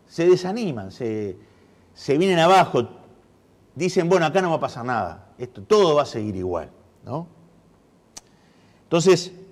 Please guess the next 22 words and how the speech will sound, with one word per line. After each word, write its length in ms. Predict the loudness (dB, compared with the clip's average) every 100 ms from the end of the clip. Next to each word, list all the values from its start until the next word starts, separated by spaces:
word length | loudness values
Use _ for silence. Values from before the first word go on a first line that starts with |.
| -20 _ _ _ _ _ _ _ _ _ _
si 200 | -8 -6
enfocamos 540 | -2 -2 2 4 4
la 100 | 2
mirada 300 | 0 2 0
en 60 | 0
el 100 | 2
monte, 560 | 2 2 0 -4 -4 -12
sí, 260 | -4 0
la 120 | 0 0
gente 1120 | -2 -4 -2 -2 0 0 0 0 -2 -4 -10
es 120 | -12
así, 420 | -12 -6 -2 -2 -4
sí, 220 | -6 -4
los 160 | -4
problemas 380 | -4 -4 -4 -6
son 140 | -4 -6
así, 280 | -4 -6 -8 -16 -20 _ -4
pero 200 | 0 2
Zorobabel 800 | 2 4 6 6 6 4 -2 -14 -12 -12 -12
<clears throat> 360 | -20 _ _ -8
necesitaba 600 | -8 -6 -4 2 4 6
reenfocarse 1040 | 4 0 -2 -4 0 0 0 -2 -4 -6